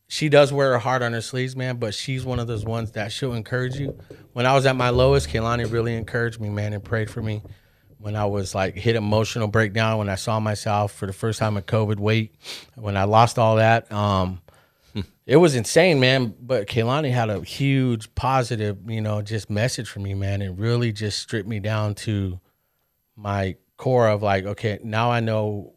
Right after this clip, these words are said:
Speaker 1: who I am and what God's put me here." Like you said, your oldest is, my oldest is the same way for me, man.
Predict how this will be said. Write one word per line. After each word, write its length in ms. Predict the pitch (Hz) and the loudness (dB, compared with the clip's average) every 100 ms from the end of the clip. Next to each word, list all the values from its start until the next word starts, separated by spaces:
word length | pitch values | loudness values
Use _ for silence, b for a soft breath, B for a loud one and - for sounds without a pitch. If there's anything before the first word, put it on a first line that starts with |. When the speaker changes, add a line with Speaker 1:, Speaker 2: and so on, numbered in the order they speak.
| - | -14
Speaker 1:
who 140 | 113 | -6
I 120 | 104 | -4
am 320 | 104 104 101 | -2 -2 -4
and 80 | 101 | -6
what 120 | 95 85 | -8 -6
God's 280 | 101 101 | -6 -6
put 240 | - - 101 | -8 -14 -12
me 100 | 107 | -10
here." 300 | 101 101 92 _ _ _ _ | -8 -8 -10 _ _ _ _
Like 140 | 92 | -4
you 80 | 117 | -2
said, 180 | 113 120 | 0 0
your 100 | 113 | 2
oldest 380 | 117 123 113 - | 2 2 0 -2
is, 100 | 107 | -4
my 180 | 110 117 | 0 2
oldest 320 | 127 113 - | 2 0 -2
is 60 | 101 | -8
the 100 | 92 | -8
same 240 | - 107 | -6 -4
way 120 | 101 | -2
for 160 | 101 98 | -4 -6
me, 180 | 98 110 | -6 -4
man. 300 | 98 101 | -4 -6